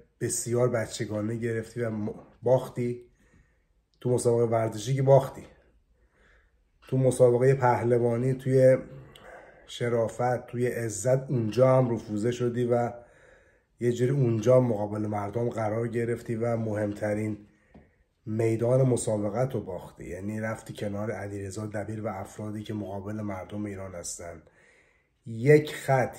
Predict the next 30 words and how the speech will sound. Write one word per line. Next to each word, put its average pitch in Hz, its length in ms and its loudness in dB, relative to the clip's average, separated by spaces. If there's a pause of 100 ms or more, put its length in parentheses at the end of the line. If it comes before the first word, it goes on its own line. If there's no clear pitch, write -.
(140)
یک 143 340 4
کلمه، 107 600 -2
یک 123 640 0
نکته 117 520 0
از 113 320 2
مهسا 110 460 -4
امینی 107 260 -4
و 113 140 -2
قیام 110 360 -6
زن 104 300 -6
زندگی 101 380 -8
آزادی 98 640 -10 (840)
شما، 104 540 -6 (600)
من 107 180 -6
تو - 160 -6
هیچ 120 140 -6
صفحه‌ای 120 460 -2
ازت 113 340 -4
ندیدم، 113 360 -4
نه 131 140 2
من 131 200 4
و 123 80 0
خیلیای 117 560 2
دیگه. 85 220 -14
و 90 60 -12
همیشه 120 380 -4
اشاره 123 360 0
کردی 120 340 -4
که 123 200 -4
تو 131 60 -10